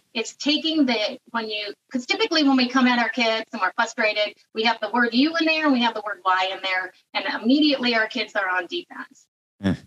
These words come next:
Speaker 1: Anybody's on defense, right? When you use the word why. So I was like, "Is there a way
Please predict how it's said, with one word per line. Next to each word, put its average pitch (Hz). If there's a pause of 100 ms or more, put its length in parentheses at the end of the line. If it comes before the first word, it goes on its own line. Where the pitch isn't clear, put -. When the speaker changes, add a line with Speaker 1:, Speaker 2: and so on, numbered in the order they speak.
(300)
Speaker 1:
Anybody's 247
on 170
defense, 180
right? 220
When 214
you 202
use 208
the 220
word 208
why. 202 (1000)
So -
I 240
was 247
like, 240
"Is 277
there 370
a 339
way 269